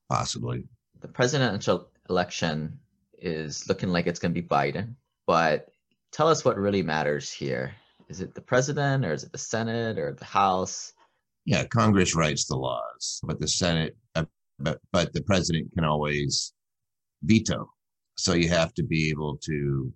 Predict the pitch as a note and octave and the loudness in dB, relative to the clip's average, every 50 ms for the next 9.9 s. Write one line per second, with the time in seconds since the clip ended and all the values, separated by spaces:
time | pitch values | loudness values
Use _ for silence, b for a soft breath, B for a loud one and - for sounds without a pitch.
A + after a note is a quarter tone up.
0 | _ _ - E2+ E2 D#2 D#2 D#2 D2 C#2 D#2 D2 D2 C#2+ C#2 C#2 - - - E2 | _ _ -2 0 2 2 2 2 2 2 0 0 0 0 -2 -4 -6 -6 -4 -4
1 | F#2 E2 - F#2 F2 - - - A2 A2 G#2+ A2 - G2 F2+ F2+ F#2 F#2+ F2+ - | -4 -2 -2 -4 -4 -2 0 2 2 2 2 0 0 0 0 2 2 0 0 0
2 | - F2+ F2 D#2+ D2 - - F#2+ F2 D#2 D2+ D#2+ D#2 D2+ D2+ D2+ D#2 D2+ D2+ D2 | 0 0 0 0 -2 -4 -4 -4 -4 -4 -4 -4 -2 -2 -2 -2 -2 -4 -4 -6
3 | C#2+ C#2 E2 D#2+ D#2+ D#2+ D#2 D2+ D2+ - - D2+ _ - D2+ C#2+ - D#2+ C#2+ C#2+ | -8 -8 -6 -4 -2 -2 -2 -2 -2 -4 -8 -10 _ -8 -6 -6 -8 -10 -14 -14
4 | - - D2+ - - - D#2 C#2+ C#2 - - D#2+ C#2+ - - C#2+ C#2 - - C#2+ | -14 -12 -12 -12 -10 -10 -10 -10 -12 -8 -6 -6 -6 -4 -4 -6 -4 -4 -4 -4
5 | C2+ C2 C#2 C#2+ C#2 C#2+ C#2 C2 C#2+ C#2+ - - - B1+ B1 B1 _ _ _ _ | -2 -2 0 0 0 0 0 -2 -2 -6 -6 -6 -8 -10 -10 -12 _ _ _ _
6 | _ _ _ _ _ _ _ _ - F#2+ E2+ D#2 D2+ D#2 - - E2+ D#2+ C#2+ C#2 | _ _ _ _ _ _ _ _ 0 2 2 2 0 0 0 -2 -2 -2 -2 -2
7 | C#2+ C#2 C#2 B1+ C2 C2 C2 C#2 C2+ - - - C#2+ C#2+ D2 E2 E2 E2+ F2+ F#2+ | -2 -2 -2 -2 -2 -2 -4 -4 -4 -6 -6 -6 -6 -6 -2 0 2 2 2 2
8 | F#2 - - - - - - - D#2+ - - C#2+ D2 D2 C#2+ C#2 C#2+ C#2+ C#2 C#2 | 2 0 0 -2 -2 -4 -6 -6 -6 -6 -6 -6 -6 -4 -4 -2 -2 -2 -4 -6
9 | - - D#2 D2 - - D#2 D2 C#2+ - - - D#2+ D2+ D2+ D2 D2 C#2+ | -6 -6 -8 -8 -6 -6 -6 -6 -6 -6 -4 -2 0 0 0 0 0 -2